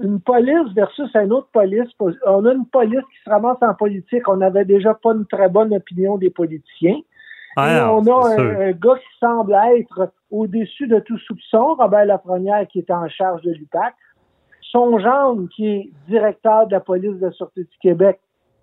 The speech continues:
Speaker 1: qui est Martin Prudhomme.
Speaker 2: Mm-hmm.
Speaker 1: Euh, tu, tu te dis, bon, ben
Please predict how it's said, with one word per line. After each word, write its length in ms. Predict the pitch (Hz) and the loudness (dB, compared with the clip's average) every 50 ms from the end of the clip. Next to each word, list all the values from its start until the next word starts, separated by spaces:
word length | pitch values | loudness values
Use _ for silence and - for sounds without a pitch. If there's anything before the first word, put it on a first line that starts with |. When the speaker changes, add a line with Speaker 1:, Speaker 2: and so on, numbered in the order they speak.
| _ _ _ _ _ _ _ | _ _ _ _ _ _ _
Speaker 1:
qui 240 | - - 175 175 175 | -2 2 4 4 4
est 120 | 190 - - | 4 0 -4
Martin 460 | 156 165 185 - - _ - 196 190 185 | -2 -2 -2 -2 -2 _ 0 0 0 2
Prudhomme. 560 | - 180 156 165 165 147 156 151 190 311 370 339 254 - | 0 -2 -2 -2 0 2 2 2 2 0 -2 -6 -12 -4
Speaker 2:
Mm-hmm. 480 | 139 131 135 95 98 139 139 127 110 95 | 0 0 2 2 2 2 2 2 2 2
Speaker 1:
Euh, 440 | 165 170 175 175 175 170 165 165 151 120 117 _ _ _ _ _ _ _ _ _ | 2 2 4 4 4 4 4 4 2 -2 -8 _ _ _ _ _ _ _ _ _
tu, 180 | - - 294 - _ - | -14 -14 -14 -14 _ -14
tu 120 | - 190 | -12 -12
te 120 | 170 160 151 | -12 -8 0
dis, 120 | 185 285 | 0 2
bon, 180 | 277 233 208 202 | 2 4 2 2
ben 160 | 185 185 170 | 2 2 0